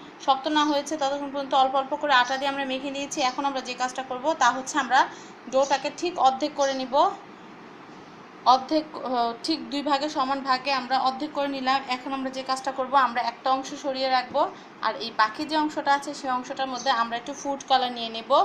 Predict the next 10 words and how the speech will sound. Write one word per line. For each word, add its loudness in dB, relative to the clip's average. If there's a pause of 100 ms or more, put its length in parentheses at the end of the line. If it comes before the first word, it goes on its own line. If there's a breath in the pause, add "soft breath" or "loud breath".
(480 loud breath)
ভিউয়ার্স, 4
আপনারা, 4
আহ, 2
ভালো 6
মানের 2
ফুড -8
কালার 6
ই -6
করবেন, 0 (160)
আমি 0